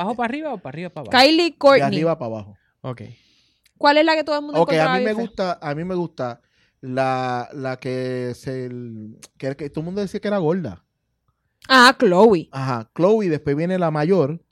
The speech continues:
Speaker 2: Ajá,
Speaker 3: Y
Speaker 2: Kourtney.
Speaker 3: después viene, así
Speaker 2: Kim.
Speaker 3: me gustan a mí.
Speaker 2: Tu favorita es
Speaker 3: Y la
Speaker 2: Khloe.
Speaker 3: mamá, pues, se pasea entre los
Speaker 2: Sí, la mamá es.
Speaker 3: En
Speaker 2: O sea
Speaker 3: cualquier
Speaker 2: que
Speaker 3: momento la mamá
Speaker 2: ahora mismo tu favorita es Khloe, la rubia.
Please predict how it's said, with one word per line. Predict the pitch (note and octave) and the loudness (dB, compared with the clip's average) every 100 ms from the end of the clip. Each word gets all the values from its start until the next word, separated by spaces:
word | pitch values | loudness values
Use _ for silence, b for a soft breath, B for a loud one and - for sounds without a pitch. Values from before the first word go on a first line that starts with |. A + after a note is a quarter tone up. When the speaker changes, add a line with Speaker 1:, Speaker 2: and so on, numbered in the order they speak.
| _ | _
Speaker 2:
Ajá, | G3+ F#3+ B3 | -10 -8 -4
Speaker 3:
Y | |
Speaker 2:
Kourtney. | C#4 - A#3+ | 0 2 2
Speaker 3:
después | C3+ | 2
viene, | C3+ C#3 C#3 C3 B2 A2+ G2+ G#2 _ | 0 -2 -4 -6 -8 -12 -14 -18 _
así | A2 C#4 | -8 -4
Speaker 2:
Kim. | C3 | -4
Speaker 3:
me | A#2+ | -4
gustan | A2 - A2+ | -8 -12 -14
a | G2 | -14
mí. | F#2+ - _ b b b - | -16 -20 _ b b b -8
Speaker 2:
Tu | D4 | -2
favorita | C#4+ C#4+ D#4 F4+ | 0 0 0 0
es | F#4+ - _ | 0 -8 _
Speaker 3:
Y | D3 | 2
la | D3+ | 6
Speaker 2:
Khloe. | C#4+ B3+ | 8 8
Speaker 3:
mamá, | G#3 A3 - | 8 2 -4
pues, | E3 | -6
se | D3+ | -4
pasea | C#3 B2+ C#3 D3 | -4 -4 -6 -6
entre | D#3 D3+ | -4 -4
los | D3 | -2
Speaker 2:
Sí, | C4+ | 2
la | B3+ G#3 | 2 2
mamá | F#3 F3+ F3 E3+ | -2 -6 -6 -4
es. | G3 G3 F3+ F3+ | -4 -4 -6 -10
Speaker 3:
En | C#3+ | -6
Speaker 2:
O | C#4 | -2
sea | C4+ D4+ | 2 2
Speaker 3:
cualquier | E3+ | 4
Speaker 2:
que | B3+ | 2
Speaker 3:
momento | F#3+ G#3 G3+ D#3 | 0 -4 -6 -6
la | C#3+ | -6
mamá | C3 A#2+ B2 C3 B2 G#2+ | -6 -8 -8 -10 -10 -8
Speaker 2:
ahora | C#4 D4 E4 | 0 0 2
mismo | F#4+ F#4 D#4 | 0 -2 -4
tu | D4 | -6
favorita | C#4 C4 B3+ B3 C4+ C4+ D#4+ A#4 | -4 -2 0 0 -2 -2 0 -2
es | - | -4
Khloe, | - A#3 G#3 F3 F3 | -8 -4 -2 -4 -6
la | F3+ | -8
rubia. | F3+ G3 - | -4 -4 -4